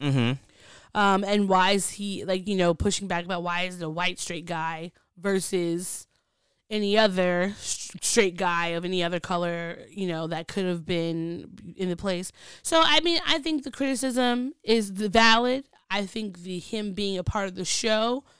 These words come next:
Speaker 2: it, I think that having that representation is important.
Speaker 1: Mm-hmm.
Speaker 2: Um, could have been somebody else that is from a more, um,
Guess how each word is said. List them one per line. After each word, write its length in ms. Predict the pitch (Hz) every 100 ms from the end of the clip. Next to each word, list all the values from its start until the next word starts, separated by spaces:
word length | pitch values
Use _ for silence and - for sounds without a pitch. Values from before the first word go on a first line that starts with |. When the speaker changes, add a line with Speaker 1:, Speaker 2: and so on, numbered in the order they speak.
| _ _ _ -
Speaker 2:
it, 240 | 254 247
I 80 | 220
think 260 | 240 285 247
that 160 | 240 220
having 460 | 190 233 233 269
that 140 | 262 240
representation 720 | 226 233 220 208 214 208 208
is 160 | 190 196
important. 680 | 196 - 196 135 - - - 131
Speaker 1:
Mm-hmm. 220 | 127 117 120 _ _ _ _ _ _ _ _ _ _ _ 190
Speaker 2:
Um, 680 | 214 196 185 175 170 170 175 _ _ _ _ _ _ _ _ _ _ _ _ _ _ _ _ _
could 180 | - 233
have 200 | 214 185
been 200 | 208 214
somebody 420 | - 214 196 190
else 580 | 196 190 247 311 - - -
that 300 | 180 190 180
is 140 | 180 151
from 240 | - 196
a 60 | 175
more, 680 | 175 185 185 175 170 180 - _ _ _ _ _ _ _
um, 720 | 190 175 165 156 156 147 160